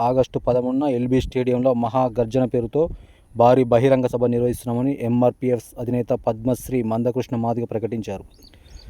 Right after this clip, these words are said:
గురువారం బషీర్బాగ్ ప్రెస్ క్లబ్లో ఆయన మీడియాతో మాట్లాడారు. లక్షలాది మంది పింఛన్దారులను నవీకరించి, సమీకరించి హైదరాబాద్ రహదారులను దిగ్బంధిస్తామని ఆయన హెచ్చరించారు. లక్షలాది మందితో సభ నిర్వహించి తాడో పేడో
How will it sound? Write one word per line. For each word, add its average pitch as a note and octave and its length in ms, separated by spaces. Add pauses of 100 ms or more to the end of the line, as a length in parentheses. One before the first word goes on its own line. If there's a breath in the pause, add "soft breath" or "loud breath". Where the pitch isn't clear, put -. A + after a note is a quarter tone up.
(260 soft breath)
గురువారం D3 540
బషీర్బాగ్ C#3+ 540
ప్రెస్ - 260
క్లబ్లో C3+ 520
ఆయన B2+ 200
మీడియాతో B2+ 460
మాట్లాడారు. B2 600 (140)
లక్షలాది D3+ 640
మంది C#3+ 280
పింఛన్దారులను C#3 840
నవీకరించి, C3 580
సమీకరించి C#3 800 (480 soft breath)
హైదరాబాద్ D3 600
రహదారులను C3+ 680
దిగ్బంధిస్తామని C3 840
ఆయన B2 160
హెచ్చరించారు. A2+ 600 (760 soft breath)
లక్షలాది D3+ 580
మందితో D3 380
సభ C3+ 220
నిర్వహించి C#3 580
తాడో C3+ 340
పేడో C3+ 420